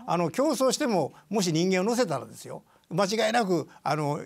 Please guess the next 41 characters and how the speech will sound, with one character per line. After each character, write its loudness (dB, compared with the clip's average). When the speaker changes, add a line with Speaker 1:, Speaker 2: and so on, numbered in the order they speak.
Speaker 2:
い-、 0
あ 0
の、 -4
走 -4
っ -20
て -2
る 0
人 0
間 0
の 0
方 -6
が -8
速 2
い -12
で -18
す -20
ね。 -20
Speaker 1:
な -18
る -14
ほ -10
ど。 -10
あ -6
り -2
が -2
と -8
う -4
ご -2
ざ 4
い 2
ま 2
す。 -14
で 2
は 4
続 -2
い -2
て 2
の 2
質 -4
問 -4
で 2
す。 -12